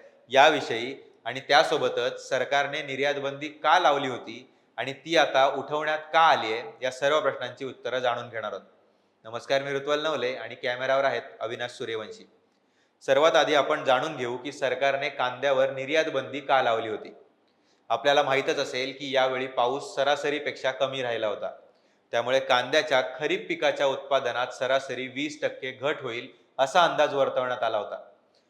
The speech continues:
सोबतच खरीपाच्या उत्पादनाला उशीर होणार असल्याचा अंदाज सुद्धा वर्तवण्यात आला होता.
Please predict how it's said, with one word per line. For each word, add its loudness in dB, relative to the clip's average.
सोबतच -2
खरीपाच्या 0
उत्पादनाला 0
उशीर -2
होणार 2
असल्याचा 0
अंदाज -2
सुद्धा -2
वर्तवण्यात 0
आला 0
होता. -6